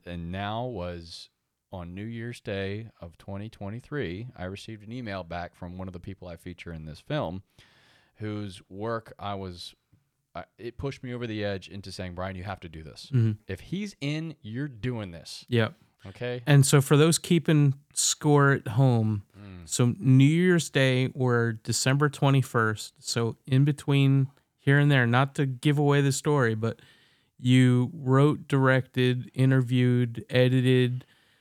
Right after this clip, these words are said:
Speaker 2: scored, wrote the Blu-ray authoring for, and shipped a Blu-ray,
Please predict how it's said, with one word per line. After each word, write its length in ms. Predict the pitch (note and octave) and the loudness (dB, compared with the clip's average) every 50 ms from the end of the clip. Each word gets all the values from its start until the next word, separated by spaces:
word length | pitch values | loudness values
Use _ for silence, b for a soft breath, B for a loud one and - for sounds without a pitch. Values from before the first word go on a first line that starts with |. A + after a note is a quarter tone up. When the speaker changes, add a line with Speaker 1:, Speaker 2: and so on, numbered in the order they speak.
| _ _ _ | _ _ _
Speaker 2:
scored, 840 | - - - - - - C#3+ C#3 C#3+ C#3 C#3 C#3 C#3 C#3 C#3+ - _ _ _ _ _ _ _ _ _ _ _ _ _ _ _ _ _ _ _ - C3 B2+ - _ _ _ _ _ | -4 -2 -2 0 2 4 6 6 8 6 6 4 2 2 -2 -6 _ _ _ _ _ _ _ _ _ _ _ _ _ _ _ _ _ _ _ -20 -20 -20 -20 _ _ _ _ _
wrote 540 | - - D#3 C#3 C#3 D3 D3 D#3 D#3+ D#3+ - _ _ _ _ - | -20 -6 0 4 6 8 8 6 6 4 0 _ _ _ _ -14
the 540 | D3 C3+ C3+ C3 C3 B2+ B2 B2 B2 A#2+ A#2 - _ _ _ _ _ _ _ - | -4 0 2 2 4 2 2 0 0 -2 -4 -6 _ _ _ _ _ _ _ 0
Blu-ray 460 | C#3 C#3+ D3+ D3+ C#3 D3 C#3+ D3 D3 | 4 4 6 6 6 4 4 2 2
authoring 720 | G2+ A#2+ C3+ C3+ C3 C3+ - C3+ C3 C3 B2+ B2+ B2+ B2 - | 2 2 2 2 2 0 -2 -2 0 0 0 0 -2 -4 -4
for, 460 | - B2+ B2 B2 A#2+ A#2+ A#2+ A#2 - _ _ _ _ _ _ _ _ _ _ _ - | -4 -2 0 0 0 0 -2 -2 -6 _ _ _ _ _ _ _ _ _ _ _ 2
and 360 | C3 B2+ B2 B2 A#2 A2 - | 2 4 4 4 2 0 -2
shipped 640 | - - - - - D#3 B2 A2+ - _ - - - _ _ _ _ _ - - - | -2 0 2 2 4 4 2 0 -2 _ -20 -20 -20 _ _ _ _ _ -14 -4 -2
a 80 | C3 | -2
Blu-ray, 480 | B2 A#2 C#3 C3+ C3+ C3 B2 A#2 A#2 | 2 4 6 6 8 8 6 4 2